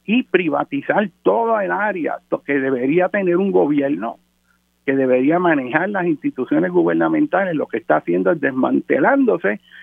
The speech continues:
y privatizándolo todo para no gobernar. Y en la manera en que seguimos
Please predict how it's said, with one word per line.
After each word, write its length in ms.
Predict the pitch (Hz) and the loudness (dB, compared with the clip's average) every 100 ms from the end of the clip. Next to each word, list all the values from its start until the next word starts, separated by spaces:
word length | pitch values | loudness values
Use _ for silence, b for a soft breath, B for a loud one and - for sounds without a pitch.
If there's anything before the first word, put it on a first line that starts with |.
| B | B
y 80 | 156 | -2
privatizándolo 1200 | 165 160 147 143 127 147 143 147 196 214 202 190 | 0 2 2 0 -4 -6 -2 -2 0 0 0 0
todo 300 | 247 247 202 | 0 0 -2
para 340 | - 131 113 | -4 -4 -2
no 160 | 117 165 | -2 0
gobernar. 480 | 269 247 156 - - _ _ _ _ _ _ | 0 -2 -6 -12 -18 _ _ _ _ _ _
Y 100 | 139 | -2
en 60 | 143 | 0
la 120 | 143 | 0
manera 360 | 135 147 226 254 | 0 0 0 -2
en 120 | 233 | -2
que 140 | 190 | -4
seguimos 480 | - 139 156 202 185 | -2 -2 0 0 -2